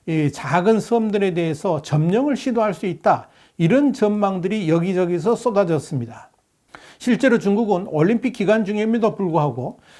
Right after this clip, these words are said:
대만 방공 식별구역에 대한 침범을 지속적으로 실시하고 있고, 또한 중국 인민해방군의 해군과 공군도 동시다발적인 군사훈련을 하고 있는 것이 확인됐습니다.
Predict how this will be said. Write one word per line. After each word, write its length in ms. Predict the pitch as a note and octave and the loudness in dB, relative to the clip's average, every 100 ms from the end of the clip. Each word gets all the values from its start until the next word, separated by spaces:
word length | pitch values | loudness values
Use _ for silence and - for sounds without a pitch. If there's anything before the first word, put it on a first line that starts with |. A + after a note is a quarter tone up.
| _ | _
대만 520 | - F#3 A#3 A#3+ A3+ - - | 4 6 6 4 0 -6 -6
방공 400 | D3+ G3+ G3+ G3+ | -4 -2 0 -2
식별구역에 840 | - _ G#3 G3 F3 F3 E3 D#3+ | -4 _ 0 0 2 2 2 0
대한 200 | F3+ F3+ | 0 -2
침범을 520 | - G#3+ F3 E3+ F#3+ | -4 -4 -2 -2 -4
지속적으로 600 | - E3 D4 - C4 A#3 | -4 -2 -2 -2 -2 -2
실시하고 480 | - A3 - F#3 D#3 | -2 -4 -4 -4 -2
있고, 360 | C#3+ - C#3 - - - - | -4 -6 -12 -12 -20 -20 -6
또한 280 | - A3+ A3+ | 2 4 4
중국 340 | - F#3+ A#3 G#3 | 0 0 0 0
인민해방군의 1300 | E3+ G3+ A#3 E3+ G#3+ G#3 G3+ F#3+ F3+ F3+ G3 G#3+ - | 2 2 0 0 0 2 0 0 -2 -2 -2 -4 -6
해군과 760 | A#3 A3+ A3 G3+ E3+ F3+ G3 | -2 0 0 -4 0 0 0
공군도 640 | - D#3+ E3+ A#3+ F3 A#2 - _ _ _ _ | -2 -2 0 0 -2 -4 -6 _ _ _ _
동시다발적인 1200 | - G3 C4 B3+ C4 A3+ D#3 E3+ G3 F#3 F#3 G3+ | 6 8 8 4 0 -2 0 0 0 0 0 -2
군사훈련을 680 | - E3+ E3+ F3+ F3 E3+ D#3 | -2 -4 0 0 0 -2 -4
하고 160 | F3 F3 | -2 -2
있는 160 | D#3 | 0
것이 240 | D#3 C#3 G3+ | -2 -2 -4
확인됐습니다. 880 | - G3+ F3+ C#3 - A#2 A2 - | -4 -4 -2 -4 -4 -10 -10 -20